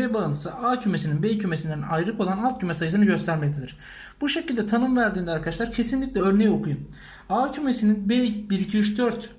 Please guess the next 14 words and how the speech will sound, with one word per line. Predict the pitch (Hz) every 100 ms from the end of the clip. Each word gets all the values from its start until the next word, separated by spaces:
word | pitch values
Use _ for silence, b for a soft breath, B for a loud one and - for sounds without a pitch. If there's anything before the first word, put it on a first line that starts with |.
| -
alt | 240 240
kümesiyle | 202 160 151 143 -
ayrık | 208 240 220
olan | 165 147 147 B B B
alt | 269 262
kümeleri | 196 151 160 196
beş, | 220 208
altı, | 202 208 202 196
beş, | 220 208
altı | 175 196
ve | 170
boş | 208 208
küme | 170
olduğundan | 143 180 254